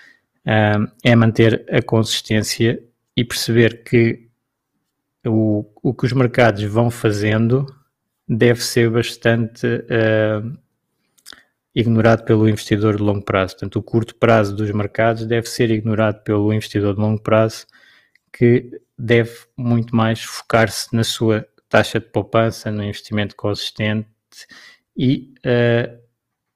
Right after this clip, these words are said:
olhar de novo para o seu plano de investimentos e ver quando é que estava previsto retirar dinheiro do, dos mercados, dos seus investimentos. Provavelmente seria estranho, mas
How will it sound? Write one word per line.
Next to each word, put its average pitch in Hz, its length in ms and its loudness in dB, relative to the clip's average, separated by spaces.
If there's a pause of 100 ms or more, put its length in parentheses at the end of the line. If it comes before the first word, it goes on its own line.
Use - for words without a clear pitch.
(560)
olhar 120 440 2
de 120 60 0
novo 123 280 2
para - 180 0
o - 20 -2
seu 113 240 0
plano 107 400 0
de 104 100 -2
investimentos 113 680 -2
e 123 60 4
ver 120 540 2 (400)
quando 113 260 2
é 117 80 4
que 117 80 -4
estava 117 380 2
previsto 113 800 0
retirar 107 640 0
dinheiro 104 420 -2
do, 107 280 -6
dos 104 160 -6
mercados, 107 500 0
dos 101 180 -8
seus 101 200 -4
investimentos. 98 720 -8 (480)
Provavelmente 104 680 4
seria 104 380 -2
estranho, 110 400 0
mas 101 360 -6